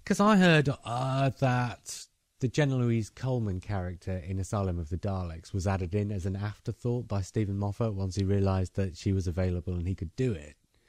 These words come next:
And according to Caroline Skinner, apparently said that's the executive producer. And,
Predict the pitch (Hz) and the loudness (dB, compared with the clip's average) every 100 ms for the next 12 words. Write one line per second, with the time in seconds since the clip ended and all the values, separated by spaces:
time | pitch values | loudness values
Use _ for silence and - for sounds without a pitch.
0 | _ _ _ _ - 101 101 101 101 101 | _ _ _ _ -6 0 2 2 2 0
1 | - - 120 104 98 110 - 117 101 87 | -2 0 2 0 -2 -8 -2 2 4 4
2 | 80 - 101 80 73 87 76 73 78 78 | 2 0 0 0 -4 -4 -2 -6 -8 -8
3 | 82 80 - - - 87 82 80 85 87 | -4 -6 -8 -14 -8 -4 -4 -2 -4 -4
4 | 82 - 85 90 87 104 107 _ _ - | -6 -4 0 0 2 -2 -2 _ _ -20
5 | - _ _ 107 113 113 110 101 | -20 _ _ -2 2 2 2 -2